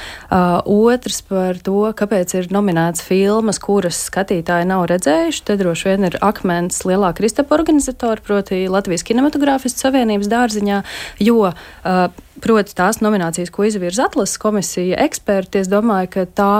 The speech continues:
nebūtu problēma, ka šīs filmas vēl skatītāji nav redzējuši, bet es domāju, ka līdz ar nominācijām būtu bijuši, bijis jānāk ļoti skaidrai komuni-, komunikācijai par to,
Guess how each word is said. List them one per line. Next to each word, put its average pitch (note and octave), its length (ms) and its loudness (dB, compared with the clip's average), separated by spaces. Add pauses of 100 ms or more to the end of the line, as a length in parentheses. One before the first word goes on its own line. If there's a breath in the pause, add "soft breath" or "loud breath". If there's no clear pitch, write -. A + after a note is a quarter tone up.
nebūtu G#3 320 0
problēma, F3+ 640 0
ka G#3 160 -2
šīs E3+ 240 -4
filmas G#3 320 -2
vēl F3 340 0
skatītāji F3+ 560 0
nav G#3+ 140 2
redzējuši, F#3 640 0 (300 loud breath)
bet G3+ 420 2
es F3 80 -4
domāju, F3+ 400 0
ka F#3+ 100 -2
līdz G3+ 220 2
ar F#3+ 100 0
nominācijām F3+ 600 0
būtu F#3 260 -2
bijuši, F#3+ 600 -2 (140)
bijis F#3 480 -2
jānāk G3+ 520 2 (280 loud breath)
ļoti A3 380 4
skaidrai F#3+ 400 0
komuni-, A#3 400 -2
komunikācijai F#3 760 -2
par F3 160 -4
to, A#3 320 0